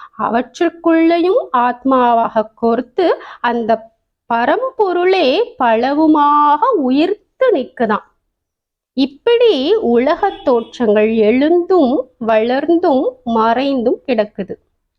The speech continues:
இப்படி மாறுகின்ற இந்த மாற்றச் சங்கிலி அணிந்து ஆடுபவன் என்பதாலே அசைகின்ற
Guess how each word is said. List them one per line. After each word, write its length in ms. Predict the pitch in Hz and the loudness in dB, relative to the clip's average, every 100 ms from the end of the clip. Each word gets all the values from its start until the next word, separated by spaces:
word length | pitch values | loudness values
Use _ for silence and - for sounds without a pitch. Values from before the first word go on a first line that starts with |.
| _ _ _ _ _ _ | _ _ _ _ _ _
இப்படி 480 | 285 302 - 440 | -4 -2 -2 2
மாறுகின்ற 1160 | 392 262 247 294 370 427 415 311 302 302 370 247 370 - - - | 2 2 0 0 2 0 0 2 2 2 2 2 0 -4 -18 -10
இந்த 400 | - 311 294 247 | 0 2 2 0
மாற்றச் 680 | 208 214 226 311 480 480 427 | -2 0 0 0 -2 -4 -4
சங்கிலி 640 | - 311 277 277 262 247 233 | -2 -4 -2 -2 0 0 -2
அணிந்து 640 | 202 214 302 392 427 466 | -2 0 4 4 4 2
ஆடுபவன் 760 | - 233 247 269 302 320 311 330 508 | 0 0 0 0 0 0 0 0 0
என்பதாலே 1000 | 302 247 262 285 285 277 302 320 254 359 - - - _ 202 | 0 0 0 0 2 2 0 -2 0 -2 -4 -18 -20 _ -6
அசைகின்ற 760 | 214 302 311 311 359 392 427 | -4 -2 -2 2 4 4 4